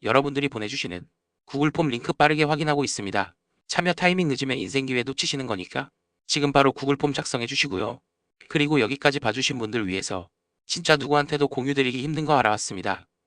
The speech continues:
제가 이 논란에 아르고 다음 코인 받았거든요. 저도 이 정보 알아오느라 정말 힘들었는데 지금은 소수점 자리 아주 작은 코인인데 업비트랑 빗썸 둘 다 상장이 되어 있습니다.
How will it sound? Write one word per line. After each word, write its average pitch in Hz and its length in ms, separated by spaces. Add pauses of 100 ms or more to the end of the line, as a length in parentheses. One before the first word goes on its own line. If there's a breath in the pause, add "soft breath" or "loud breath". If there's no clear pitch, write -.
(160)
제가 143 240
이 139 120
논란에 135 340
아르고 104 300
다음 107 220
코인 143 220
받았거든요. 95 640 (380)
저도 143 260
이 127 100
정보 143 260
알아오느라 113 380
정말 110 280
힘들었는데 110 600 (380)
지금은 151 380
소수점 180 380
자리 156 220
아주 127 160
작은 120 280
코인인데 120 560 (420)
업비트랑 147 500
빗썸 135 360
둘 113 120
다 123 140
상장이 143 320
되어 113 180
있습니다. 95 560